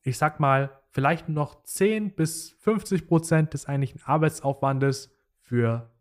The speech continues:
deutlich mehr Geld, als du vorher hattest. Kannst du auch mal sagen, "Hey, komm, ich schalte jetzt mal ab, ich mache jetzt einen Tag frei und gönn mir einfach das, worauf ich gerade Lust habe, wonach sich meine Seele gerade gelüstet", sag ich jetzt mal.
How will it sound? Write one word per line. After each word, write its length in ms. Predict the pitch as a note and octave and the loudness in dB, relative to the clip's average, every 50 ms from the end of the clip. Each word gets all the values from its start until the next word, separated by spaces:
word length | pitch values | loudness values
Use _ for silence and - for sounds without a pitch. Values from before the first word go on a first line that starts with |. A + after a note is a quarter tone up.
| _ _ | _ _
deutlich 360 | - B2+ C3+ C3+ B2+ A#2 - - | 4 4 4 4 2 -2 -6 -6
mehr 120 | B2 A#2 | -6 -6
Geld, 420 | A2 - A2+ A#2+ B2+ C#3+ - - _ _ _ _ _ _ | -2 -2 -2 -2 -2 -4 -8 -12 _ _ _ _ _ _
als 140 | - A#2+ - | -12 -10 -10
du 60 | A#2 | -10
vorher 280 | - - B2+ A#2+ G#2+ A2 | -6 -2 0 2 2 2
hattest. 420 | C3 C#3+ - - C3 B2+ - - | 0 0 0 -2 -4 -4 -6 -8
Kannst 220 | - C3 B2 - | -6 -6 -6 -4
du 60 | - B2 | -4 -4
auch 40 | |
mal 100 | A2+ A2+ | -2 -2
sagen, 240 | G#2+ A2 A#2 A#2 A#2 | -2 0 0 0 0
"Hey, 100 | A2+ A2+ A2 | -2 -4 -4
komm, 240 | - C#3 C3+ B2+ | -4 -4 -2 -2
ich 200 | A#2 A2+ A2 - _ _ | -4 -8 -8 -12 _ _
schalte 400 | - - - - B2+ D3 D#3 - | -14 -6 -2 2 2 2 2 0
jetzt 160 | D3+ - - D3 | -6 -6 -4 -6
mal 120 | C#3+ C3+ | -6 -4
ab, 340 | B2+ B2 B2+ - - - _ _ _ _ _ _ | -4 -4 -6 -6 -8 -18 _ _ _ _ _ _
ich 100 | - - | -6 0
mache 260 | B2+ B2 C3+ - - | 2 2 4 4 2
jetzt 180 | C3+ B2 - - | -2 -2 -4 -6
einen 60 | B2 | -8
Tag 260 | - - B2 A#2 - | -6 -6 -8 -8 -10
frei 460 | - - - A#2+ A2+ A2+ A2+ A2+ A2+ - - _ _ _ _ _ _ _ - | -12 -8 -4 0 2 2 2 0 -2 -6 -10 _ _ _ _ _ _ _ 2
und 240 | A#2+ A#2 A2+ A2 | 4 4 4 6
gönn 200 | - B2+ B2+ B2 | 6 6 6 6
mir 140 | A#2+ B2 B2 | 4 2 0
einfach 260 | A#2 A#2 A2 - A#2 | 0 -2 -2 -2 -2
das, 260 | A2 A#2+ A#2 A#2 - - | 0 0 0 0 -2 -4
worauf 220 | B2 A2 A2+ G#2 | -4 -4 -4 -4
ich 60 | - | -4
gerade 180 | - A#2 G2 A#2 | -6 -4 0 2
Lust 280 | C#3+ D#3+ D#3+ E3 - | 2 2 2 0 0
habe, 420 | C#3 B2+ B2+ B2 A#2+ B2 B2 B2 - _ _ _ _ _ _ | 2 4 4 4 4 2 0 -2 -2 _ _ _ _ _ _
wonach 360 | - - A2 A#2 A#2+ B2+ - | 0 2 6 8 8 8 6
sich 220 | - - - - - | 4 -4 -6 -2 0
meine 200 | A#2+ A2 A2+ G#2+ | 2 4 4 4
Seele 520 | G#2+ - B2+ A#2+ A2+ A2+ A#2 A2 - - - | 4 4 2 4 4 4 2 0 -2 -4 -6
gerade 260 | - - B2+ A#2 A2 - - - | -2 2 2 2 2 0 2 6
gelüstet", 520 | C#3 C#3 D#3+ E3+ D#3+ - - D3+ C3 - | 10 10 10 10 8 4 -2 -2 -2 -2
sag 200 | - C#3 C3 B2+ | -4 -4 -4 -4
ich 120 | B2+ - | -6 -8
jetzt 200 | - B2 A#2 - | -8 -10 -10 -8
mal. 300 | B2+ A#2+ A#2 A#2 A#2 A#2 | -2 0 2 2 0 0